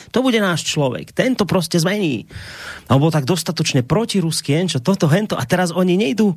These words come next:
prežiť skutočnosť, že ešte keby len ten A-, G-, Kazachstan a Bielorusko, ale ešte aj to Arménsko, Vlčko, začína sa nám tak otáčať takým divným spôsobom. Ten Pašinian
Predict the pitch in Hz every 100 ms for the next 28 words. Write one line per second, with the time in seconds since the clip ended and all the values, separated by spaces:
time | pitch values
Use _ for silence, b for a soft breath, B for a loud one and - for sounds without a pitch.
0 | - - 190 233 202 - 180 190 190 190
1 | 170 160 160 147 - - 160 160 151 147
2 | 131 - 143 175 - 104 117 - 101 127
3 | 160 - - 127 110 113 156 156 147 -
4 | - 139 147 - - 160 156 - 156 226
5 | 240 233 - - 147 151 - 139 139 123
6 | 139 139 - - B B B - 147 147
7 | 147 139 156 147 135 135 - 123 131 110
8 | 143 151 147 120 120 131 156 131 127 135
9 | 131 160 170 165 160